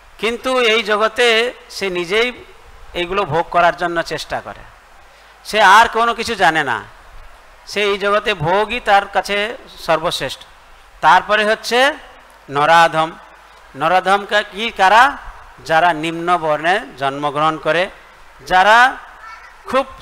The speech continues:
তাদের চেতনা খুবই নিম্নমানের, আর মায়া অপহৃত জ্ঞানা, যাদের জ্ঞান মায়ার দ্বারা অপহৃত হয়েছে। অনেক অনেক পণ্ডিত রয়েছেন, দার্শনিক রয়েছে, তারা ভগবানকে বুঝতে পারে না, তাদের জ্ঞান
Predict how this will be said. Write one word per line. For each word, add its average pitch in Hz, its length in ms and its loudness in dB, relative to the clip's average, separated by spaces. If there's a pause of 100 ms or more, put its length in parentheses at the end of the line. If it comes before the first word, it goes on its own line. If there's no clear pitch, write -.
তাদের 180 280 -2
চেতনা 196 400 -2
খুবই 214 300 -6
নিম্নমানের, 220 640 0 (840)
আর 226 420 4 (420)
মায়া 170 400 0
অপহৃত 180 640 -4 (100)
জ্ঞানা, 175 540 2 (920)
যাদের 208 520 2 (440)
জ্ঞান 196 440 0 (380)
মায়ার 165 400 0
দ্বারা 180 240 4
অপহৃত 165 380 -4
হয়েছে। 147 360 -6 (600)
অনেক 208 320 0
অনেক 214 260 -2 (120)
পণ্ডিত 190 420 -4
রয়েছেন, 190 380 -4
দার্শনিক 196 520 0
রয়েছে, 226 320 -2 (680)
তারা 190 240 4
ভগবানকে 208 580 0
বুঝতে 196 360 -6
পারে 196 180 2
না, 190 120 0
তাদের 175 380 -2
জ্ঞান 214 400 2